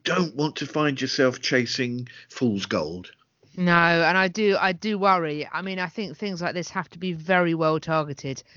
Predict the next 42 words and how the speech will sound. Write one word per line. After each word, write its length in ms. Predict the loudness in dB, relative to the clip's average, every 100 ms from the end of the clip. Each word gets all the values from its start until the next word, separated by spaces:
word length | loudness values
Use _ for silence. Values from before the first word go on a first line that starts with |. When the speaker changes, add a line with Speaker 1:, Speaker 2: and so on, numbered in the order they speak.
| -10
Speaker 2:
in 120 | -6
order 220 | -4 -4 -6
to, 320 | -2 -2 -2
in 80 | -2
order 200 | -4 -4
to 180 | -6 -4
find 400 | -2 -2 0 2
a, 180 | 2 0 -10 -20 -20 _
find 300 | 2 2 2
a 40 |
niche. 420 | 0 2 2 0
There 160 | 0 2
aren't 220 | 2 0
a 40 | 0
lot 160 | 0
of 60 | 2
niches 400 | 0 0 -2 -4
and 80 | 0
crevices 460 | 2 2 0 -6
to 100 | -4
be 100 | -2
found 320 | 2 2 2
on 100 | 0
the 120 | -2 -2
internet. 460 | -2 0 2 2
I 80 | 2
think 240 | 0 0
they 120 | 2 2
can, 180 | -2 0
they 120 | 2 2
can 160 | 0
still 380 | -6 0 2 4
be 160 | 2 2
got 260 | 2 2 0
to, 300 | -2 0 -2 -4 -20 _
but 280 | 6 6 4 _ _
you 140 | -2 -2
have 140 | -2
to 100 | -4
be 180 | -4 -4
very 580 | -6 -10 -8 -4 -2 -2
clear 500 | 0 4 4 4